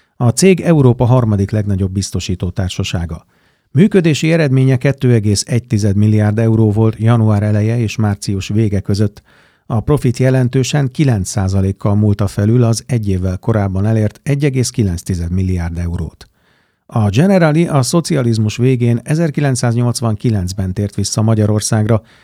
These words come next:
és kétezer-tizennégy óta Generali Biztosító Z R T néven van jelen a magyar piacon.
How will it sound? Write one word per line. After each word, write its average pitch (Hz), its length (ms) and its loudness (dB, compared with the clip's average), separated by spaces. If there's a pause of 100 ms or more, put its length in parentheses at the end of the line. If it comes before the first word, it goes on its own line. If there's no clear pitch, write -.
(240)
és 147 220 -2
kétezer-tizennégy 123 1040 2
óta 123 340 2
Generali 107 540 2
Biztosító 92 600 -6
Z 95 120 -4
R 92 240 -2
T - 120 -16
néven 95 460 -2
van 90 160 -2
jelen 92 280 -2
a 107 40 2
magyar 87 340 -2
piacon. 95 520 -2